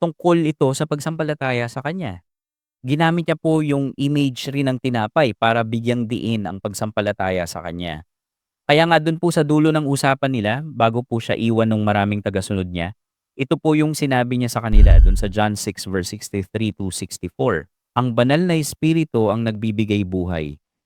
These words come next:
hindi ito magagawa ng tao. Ang mga salitang sinabi ko sa inyo ay mula sa espiritu at nakakapagbigay buhay. Pero may ilan sa inyo na hindi sumasampalataya."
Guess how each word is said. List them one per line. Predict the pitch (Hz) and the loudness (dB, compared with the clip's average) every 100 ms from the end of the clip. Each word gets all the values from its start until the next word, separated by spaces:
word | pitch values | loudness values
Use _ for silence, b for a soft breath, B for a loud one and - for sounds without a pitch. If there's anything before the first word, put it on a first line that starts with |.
| - | -4
hindi | 110 120 123 | -2 0 -2
ito | 123 120 | 0 0
magagawa | 110 104 98 98 98 92 | 2 2 2 2 0 0
ng | 92 90 | -4 -4
tao. | 90 - 78 73 _ _ _ _ | -4 -4 -6 -10 _ _ _ _
Ang | _ 113 123 | _ 0 0
mga | 123 | 0
salitang | 131 123 120 127 | -2 -2 -2 -4
sinabi | 123 123 127 135 | -2 0 0 -2
ko | 143 | -6
sa | - 123 | -2 -2
inyo | 127 147 | 0 0
ay | 123 117 | 0 0
mula | 110 110 143 | 0 2 0
sa | - 139 | 0 -4
espiritu | - - 131 127 - 87 - _ _ - | -4 -4 -2 -2 -4 -6 -6 _ _ -6
at | 127 127 | -6 -4
nakakapagbigay | 123 131 - - 113 113 107 107 | -2 -2 -4 -4 -4 -2 -2 -2
buhay. | 95 90 85 76 71 80 _ _ _ | -2 -6 -6 -10 -12 -18 _ _ _
Pero | 117 117 123 | 2 4 2
may | 120 | 2
ilan | 120 127 123 | 0 0 -2
sa | |
inyo | 123 127 135 | -2 0 2
na | 120 | 2
hindi | 123 117 117 | 2 0 -2
sumasampalataya." | 123 113 110 107 107 104 - 90 92 82 | 0 -2 -2 -4 -2 -4 -4 -4 -4 -6